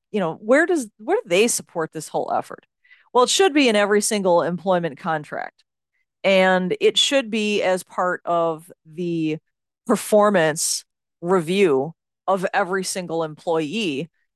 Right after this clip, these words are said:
And the reason I think it should be in the performance review and it should be in the H R handbook and even, uh, is, you know, in the job offer is because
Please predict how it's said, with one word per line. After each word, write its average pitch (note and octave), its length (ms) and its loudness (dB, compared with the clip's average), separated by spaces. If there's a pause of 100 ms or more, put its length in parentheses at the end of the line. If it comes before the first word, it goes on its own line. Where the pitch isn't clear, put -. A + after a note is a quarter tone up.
(120)
And F#3+ 260 -2
the G3 100 0
reason A#3+ 320 -2
I F#3 120 -2
think G3 180 -6
it F3 80 -4
should F#3+ 160 -8
be F#3 140 -4
in E3+ 80 -4
the E3 40 -10
performance F#3 540 -8
review E3 280 -4
and D#3 80 -6
it C#3+ 80 -8
should D3+ 180 -10
be E3+ 100 -2
in D#3+ 120 -4
the D3+ 140 0
H - 260 -2
R D#3 100 0
handbook E3 480 -4
and D3+ 100 -14
even, E3 380 -6 (140)
uh, C#3 280 2
is, D3+ 340 -4 (360)
you D#3 80 -6
know, A#2 120 -2
in F#3+ 460 0
the F3 240 -8
job D#3+ 420 0
offer E3 520 0
is E3 180 -4
because D#3+ 600 -2